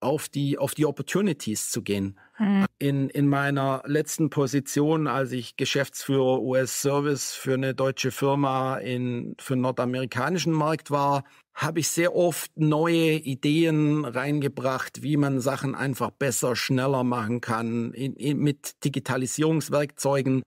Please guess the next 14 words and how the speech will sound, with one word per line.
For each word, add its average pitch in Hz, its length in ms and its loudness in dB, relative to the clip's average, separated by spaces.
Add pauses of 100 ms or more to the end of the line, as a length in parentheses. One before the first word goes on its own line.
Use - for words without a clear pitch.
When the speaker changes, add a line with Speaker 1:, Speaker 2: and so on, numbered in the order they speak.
Speaker 1:
Und 160 200 2
ich 151 280 -2
bin 170 160 0
oftmals 156 560 -2
geblockt 160 480 -2
worden 143 320 2
mit, 135 240 -2
„Oh, 175 160 4
das - 160 -2
können 165 160 0
wir 156 60 2
nicht 147 160 0
machen, 143 320 -2
das 117 240 -8